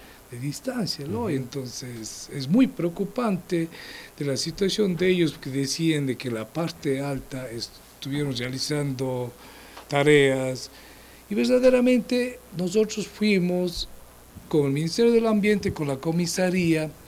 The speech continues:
Speaker 1: y sí pudimos constatar verdaderamente trabajaban. Los trabajos es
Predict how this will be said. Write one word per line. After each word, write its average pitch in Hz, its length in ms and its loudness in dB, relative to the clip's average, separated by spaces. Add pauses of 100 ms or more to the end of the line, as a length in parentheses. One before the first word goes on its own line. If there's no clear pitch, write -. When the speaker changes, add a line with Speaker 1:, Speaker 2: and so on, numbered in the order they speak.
(420)
Speaker 1:
y 170 160 0
sí 226 200 6
pudimos 170 480 2
constatar 151 640 -2
verdaderamente 131 800 -2
trabajaban. 127 680 -4
Los 123 180 -8
trabajos 165 680 -2
es 170 360 -2